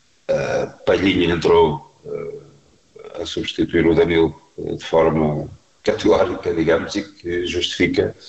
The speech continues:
ehm, entrar e de início no próximo jogo. Por isso,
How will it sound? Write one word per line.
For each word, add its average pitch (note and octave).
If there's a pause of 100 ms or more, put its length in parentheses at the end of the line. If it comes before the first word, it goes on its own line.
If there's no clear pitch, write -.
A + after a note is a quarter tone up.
(520)
ehm, F2+ (140)
entrar F2
e F2
de D#2+
início E2+
no E2+
próximo F2
jogo. D#2+
Por D2+
isso, -